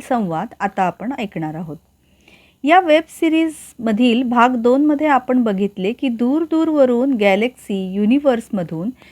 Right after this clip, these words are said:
या पृथ्वीवर खूप शक्तिशाली आत्मे आलेले आहेत आणि ते मनुष्य रूपात आहेत. यानंतर अनंत भैया बापूजींना प्रश्न विचारतात की, "बापूजी,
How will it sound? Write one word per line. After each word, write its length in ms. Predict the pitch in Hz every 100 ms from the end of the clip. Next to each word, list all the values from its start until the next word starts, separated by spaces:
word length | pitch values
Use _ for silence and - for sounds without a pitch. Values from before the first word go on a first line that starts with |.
| _ -
या 100 | 294
पृथ्वीवर 640 | 311 269 254 311 311 277 277
खूप 240 | - 330 -
शक्तिशाली 640 | - - 302 302 302 285
आत्मे 480 | - 202 190 202 190
आलेले 440 | - 190 175 170
आहेत 340 | 165 160 170 254 _ _ _ _ _ _ -
आणि 300 | 294 359 269 269
ते 80 | 269
मनुष्य 460 | 233 247 - 320
रूपात 360 | 277 175 156 190
आहेत. 240 | 262 208 151 _ _ _ _ _ _ _ -
यानंतर 540 | 320 392 330 302 302
अनंत 400 | - 233 254 320
भैया 380 | 339 311 262 214
बापूजींना 580 | 254 214 254 240 285 311
प्रश्न 360 | 311 294 - 339
विचारतात 600 | 277 - 170 160 156 - _ -
की, 80 |
"बापूजी, 680 | 247 214 196 294 285 190 185